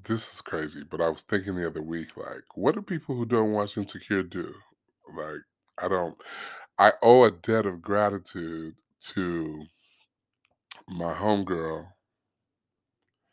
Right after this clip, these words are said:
who I'm actually going to say her name, April, because I had no idea what Insecure was. And in two thousand and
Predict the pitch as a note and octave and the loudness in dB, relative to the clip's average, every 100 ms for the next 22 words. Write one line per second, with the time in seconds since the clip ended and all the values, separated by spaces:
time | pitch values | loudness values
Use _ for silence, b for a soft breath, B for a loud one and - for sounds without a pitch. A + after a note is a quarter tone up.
0 | b b b b _ - G2 F2+ F#2 F#2+ | b b b b _ -2 0 0 -2 -2
1 | - G2 F#2 F2 F2 - - F#2 F#2 F#2 | -2 -8 -6 -6 -8 -8 -2 -2 0 -2
2 | F2 D#2+ E2 E2 - E2+ F2 E2+ E2+ D#2 | -2 -6 -8 -12 -8 -2 -2 -2 -6 -6
3 | - _ _ _ _ - B B B B | -10 _ _ _ _ -20 B B B B
4 | _ D#2+ F2 D#2+ - F2 E2 E2 E2 - | _ -8 -8 -8 -4 -2 -2 -6 -10 -8
5 | - G2 G#2 E2 F2 F2 E2 E2+ E2 D#2+ | 2 2 2 0 4 4 2 -2 -2 -2
6 | E2 D#2+ - E2 D2+ D2+ - F2 D#2 D#2+ | -4 -6 -6 -8 -8 -12 -6 -4 -4 -2
7 | D#2+ D2+ - - - - _ _ _ F2 | -4 -6 -10 -12 -12 -14 _ _ _ -4
8 | E2+ E2 D#2+ D#2 D#2 - - _ _ B | -2 -4 -6 -10 -14 -18 -20 _ _ B
9 | B B B - E2 E2 - A2 - F#2+ | B B B -4 -2 -2 2 2 6 8
10 | F#2 F2+ E2+ F2+ F2 E2+ E2 D#2+ - E2 | 8 6 2 -4 -2 -4 -6 -10 -8 -6
11 | D#2+ D#2+ D#2+ | -6 -8 -12